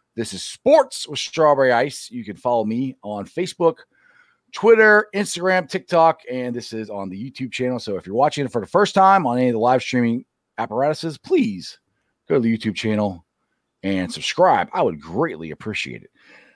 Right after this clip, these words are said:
And joining me is Jake Li-, Litzkow. Is that how you say your last name? I, I wanted to make sure I said that right.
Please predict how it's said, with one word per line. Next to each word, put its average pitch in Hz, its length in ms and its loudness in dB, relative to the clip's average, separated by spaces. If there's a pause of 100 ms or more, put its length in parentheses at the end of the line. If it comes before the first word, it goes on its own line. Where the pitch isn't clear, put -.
(120)
And 147 760 4
joining 202 360 6
me 185 340 0 (140)
is 120 300 -6 (420)
Jake - 420 0 (420)
Li-, 160 220 4
Litzkow. 262 540 2
Is - 60 -6
that 202 80 0
how 208 60 2
you 208 100 0
say 202 160 -4
your 180 100 0
last 175 240 -2
name? 170 160 -4
I, 143 120 -2
I 135 120 -4 (240)
wanted 143 240 -4
to 107 60 -10
make 135 100 -6
sure 123 160 -4
I - 20 -6
said 120 220 -4
that 85 140 -8
right. 76 200 -12